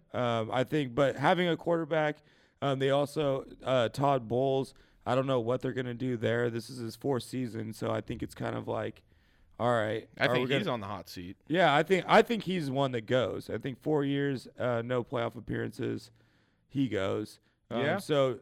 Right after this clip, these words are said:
Speaker 1: so Sam Darnold is gonna get to start his second year with the second coach.
Speaker 2: Which is
Speaker 1: Um,
Speaker 2: never good.
Speaker 1: s-, yeah, so I think this is a team that's gotta really <laughs> build for the future.
Speaker 2: <laughs>
Speaker 1: I think they're in, they're gonna be in the top five of this year's draft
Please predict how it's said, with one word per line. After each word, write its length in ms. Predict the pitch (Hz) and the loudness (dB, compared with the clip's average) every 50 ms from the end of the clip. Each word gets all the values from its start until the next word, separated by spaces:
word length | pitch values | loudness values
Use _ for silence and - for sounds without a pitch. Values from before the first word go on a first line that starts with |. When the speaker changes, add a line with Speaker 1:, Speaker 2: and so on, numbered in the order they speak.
| - | -12
Speaker 1:
so 380 | - - - - - 131 131 120 | -20 -18 -16 -8 -2 0 0 0
Sam 340 | - - 165 175 170 170 156 | 0 2 2 4 4 4 4
Darnold 280 | 156 151 156 151 147 127 | 4 4 4 4 2 0
is 60 | 123 | -2
gonna 160 | 139 139 139 127 | -4 -4 -4 -2
get 180 | 143 135 - | -2 -4 -4
to 160 | - 135 117 | -4 -6 -6
start 300 | - - - 135 135 131 | -6 -6 -6 -4 -4 -4
his 100 | 117 107 | -6 -8
second 300 | - - 131 123 - 123 | -6 -6 -6 -6 -6 -8
year 400 | 113 117 117 117 117 117 117 117 | -8 -6 -4 -2 0 0 -2 -2
with 160 | 98 113 117 - | -4 -6 -8 -8
the 100 | 120 113 | -10 -10
second 400 | - - 120 117 - 117 110 - | -8 -8 -8 -8 -8 -10 -12 -8
coach. 420 | 117 110 110 107 104 - - - _ _ _ _ _ _ _ _ - | -6 -4 -4 -4 -6 -8 -12 -20 _ _ _ _ _ _ _ _ -6
Speaker 2:
Which 180 | 113 120 120 | -6 -4 -2
is 80 | 117 117 | 0 0
Speaker 1:
Um, 80 | 135 131 | 2 2
Speaker 2:
never 240 | 127 117 113 110 | 2 2 0 -2
good. 320 | 92 104 101 85 85 87 - _ _ _ _ _ _ _ _ _ - - | -4 -4 -8 -8 -8 -12 -18 _ _ _ _ _ _ _ _ _ -20 -18
Speaker 1:
s-, 180 | - - - - | -16 -16 -14 -8
yeah, 320 | - 156 180 180 143 123 110 | -4 0 2 4 4 4 2
so 300 | - - 151 151 139 139 | 2 2 4 4 6 6
I 140 | 139 151 160 | 4 4 2
think 240 | - 180 156 139 | 2 0 -2 0
this 240 | 131 170 190 180 - 151 | 0 0 0 0 -2 -4
is 120 | 139 135 | -4 -4
a 60 | 143 | -4
team 300 | 120 - 151 143 139 131 | -4 -4 -4 -4 -4 -2
that's 180 | 123 120 - - | -4 -4 -4 -2
gotta 260 | - 135 131 123 113 | -2 0 0 0 0
really 240 | 120 131 123 123 123 | 0 0 0 0 0
<laughs> 80 | - | 0
build 260 | 160 175 151 131 120 - | 0 0 0 -2 -4 -8
for 120 | - 131 | -6 -6
the 80 | 117 107 | -6 -6
future. 540 | - - 127 123 117 - 123 117 107 110 - - - - - | -6 -4 -4 -4 -4 -4 -4 -4 -4 -2 0 0 -2 -2 -2
Speaker 2:
<laughs> 180 | - 165 - | -10 -8 -2
Speaker 1:
I 140 | - 143 147 | 2 2 2
think 280 | 143 160 170 165 160 - | 2 2 0 -2 -2 -2
they're 260 | 160 147 139 143 135 | -2 -2 0 0 -2
in, 320 | - 131 139 139 139 127 | -2 -2 -2 -2 -2 -2
they're 140 | 110 135 143 | 0 0 0
gonna 180 | 123 147 143 131 | 0 0 -2 -2
be 300 | 131 143 139 139 135 113 | -2 -2 -2 -2 -4 -4
in 100 | 110 113 | -6 -6
the 80 | 120 | -8
top 380 | 113 - 131 135 147 143 - - | -8 -4 -2 -2 -2 -2 -4 -4
five 260 | 135 131 135 135 127 120 | -4 -2 0 0 -2 -2
of 60 | 117 | -2
this 220 | 123 131 - - | -2 -4 -4 -4
year's 220 | 147 135 131 110 - | -4 -4 -4 -4 -4
draft 360 | 139 127 123 123 120 - | -2 -2 0 -2 -2 -6